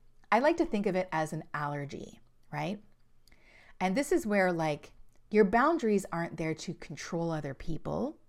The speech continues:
right? Everyone gets to decide what they're doing. The boundary is what you will and will not do, will and will not tolerate. And you're letting people know this.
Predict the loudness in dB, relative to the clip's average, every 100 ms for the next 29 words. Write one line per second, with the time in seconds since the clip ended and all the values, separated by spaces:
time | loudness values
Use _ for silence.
0 | _ -6 -4 -2 -4 -2 0 0 -2 -4
1 | -6 -6 -2 -2 -2 -6 -8 -8 -8 -8
2 | -10 -14 -20 -20 -20 -14 -4 2 4 4
3 | 2 0 -2 -2 -6 -4 -4 -2 0 0
4 | 2 2 0 -2 -4 -2 -4 -4 -4 -2
5 | -2 -8 -20 -14 -6 -2 -2 -2 -2 -2
6 | -2 -4 -10 2 4 4 0 -2 -6 -8
7 | -10 -18 -20 -20 -20 _ 0 2 2 -2
8 | -6 -10 -16 -20 _ -20 _ -2 0 6
9 | 6 4 -2 -4 -4 -4 -2 -2 0 -2
10 | -4 -10 -14